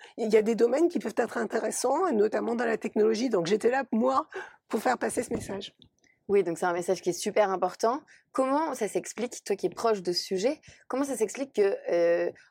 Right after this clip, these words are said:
Speaker 2: en quelques années, euh, de vingt pour cent, on est passé à dix pour cent,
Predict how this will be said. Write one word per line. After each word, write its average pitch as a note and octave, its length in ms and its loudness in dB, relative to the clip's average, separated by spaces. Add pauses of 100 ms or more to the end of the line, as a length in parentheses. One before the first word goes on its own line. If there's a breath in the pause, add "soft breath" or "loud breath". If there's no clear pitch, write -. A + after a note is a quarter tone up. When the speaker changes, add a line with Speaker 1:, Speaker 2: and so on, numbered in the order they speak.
Speaker 2:
en F#3 60 -4
quelques A3+ 420 2
années, A3+ 400 2 (360 soft breath)
euh, F3 360 2
de E3+ 160 -4
vingt A3 180 2
pour A3 160 -2
cent, B3 100 0
on A3+ 40 2
est G3+ 80 0
passé F#3 180 0
à F#3+ 60 2
dix F3 140 -6
pour F#3+ 180 -2
cent, C#4+ 160 -2